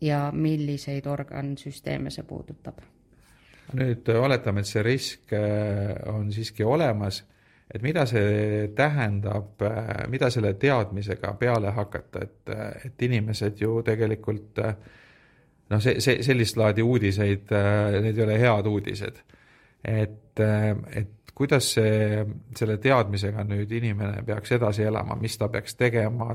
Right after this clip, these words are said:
Speaker 2: teistmoodi kui seni? Kas midagi annab ette võtta, et see risk ei realiseeruks?
Speaker 1: Äh,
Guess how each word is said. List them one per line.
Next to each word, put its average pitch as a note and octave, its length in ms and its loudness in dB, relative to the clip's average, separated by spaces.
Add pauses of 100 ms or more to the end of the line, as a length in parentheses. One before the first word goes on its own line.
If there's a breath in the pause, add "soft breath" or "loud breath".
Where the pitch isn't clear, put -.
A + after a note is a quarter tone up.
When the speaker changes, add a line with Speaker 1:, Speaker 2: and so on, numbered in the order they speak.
Speaker 2:
teistmoodi A#2+ 560 2
kui A2 160 0
seni? A#2 400 0
Kas A2 160 -2
midagi A2 320 0
annab A2+ 320 2
ette A#2 320 -2
võtta, G#2+ 320 -2
et G#2 80 -4
see G#2+ 160 -2
risk - 240 -4
ei G#2+ 140 2
realiseeruks? A2 640 0 (1200)
Speaker 1:
Äh, F3 380 0